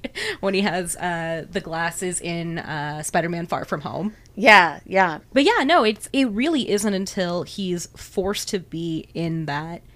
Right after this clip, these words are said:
Speaker 1: hangar overnight and actually has time to
Speaker 2: Mm-hmm.
Speaker 1: actually test out the suit and figure out what it can and can't do
Speaker 2: Yeah.
Speaker 1: that he actually learns how to use it. But even after all of that, at the end,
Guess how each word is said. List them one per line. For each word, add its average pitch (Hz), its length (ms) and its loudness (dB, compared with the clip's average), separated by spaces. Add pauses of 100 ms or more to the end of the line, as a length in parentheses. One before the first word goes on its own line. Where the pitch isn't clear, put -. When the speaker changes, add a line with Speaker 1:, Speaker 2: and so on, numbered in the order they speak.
(220)
Speaker 1:
hangar 180 540 0
overnight 160 560 0
and 151 80 -4
actually 151 300 -2
has 151 240 -4
time 147 640 -6 (160)
to 226 60 -4
Speaker 2:
Mm-hmm. - 380 -6
Speaker 1:
actually 175 240 -2
test - 320 -2
out 156 180 -2
the 151 80 -8
suit 170 500 -4
and 170 80 -6
figure 160 320 -8
out - 120 -8
what 151 120 -6
it 147 120 -10
can 151 240 -10
and - 120 -10
can't - 300 -14
do 82 540 -6
Speaker 2:
Yeah. 170 320 -2
Speaker 1:
that 185 100 4
he 185 80 2
actually 160 640 -6 (280)
learns 165 680 -6
how - 500 -4
to 156 60 -4
use 185 320 -4
it. 165 220 0 (340)
But 214 120 4
even 294 260 -2
after 254 360 -2
all 247 180 -2
of 202 80 -8
that, 247 300 -2
at 214 200 -8
the 214 140 -10
end, 226 360 -2